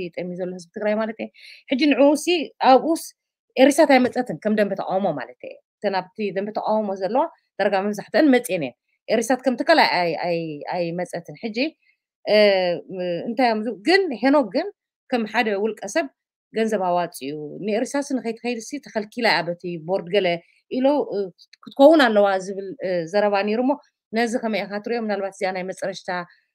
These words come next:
ሕቶ ክገብራ እያ ምሳኻ። ኣብ መጨረሽታ እውን ኤሪሳት ክትቅፅል እንተኮይና እንታይ ክን-፣ ክግበር ኣለዎ? ኤሪሳት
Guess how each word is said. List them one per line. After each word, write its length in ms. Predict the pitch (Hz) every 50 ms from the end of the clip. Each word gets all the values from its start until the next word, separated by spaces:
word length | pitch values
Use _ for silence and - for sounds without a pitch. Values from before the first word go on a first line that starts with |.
| _ _
ሕቶ 180 | - 214 214 - 214
ክገብራ 360 | - 208 190 196 190 190 208
እያ 120 | 208 180 202
ምሳኻ። 240 | 220 208 - 254 285 277
ኣብ 160 | - - 220 247
መጨረሽታ 460 | 285 311 - - 285 285 269 - -
እውን 200 | 277 294 330 349 294 - _ _ _ -
ኤሪሳት 400 | - 285 320 320 - 349 330 -
ክትቅፅል 460 | - 320 - - 359 311 - - 349 330
እንተኮይና 420 | 311 269 311 294 302 339 349 339 - -
እንታይ 300 | - 269 262 285 285 277
ክን-፣ 280 | - - 262 269 233 - -
ክግበር 460 | - 254 208 247 226 196 247 240 226
ኣለዎ? 360 | 214 202 202 190 185 185 170 156 147 139 123 - _ _ _ _ _ _ _ -
ኤሪሳት 400 | 196 214 208 208 233 226 226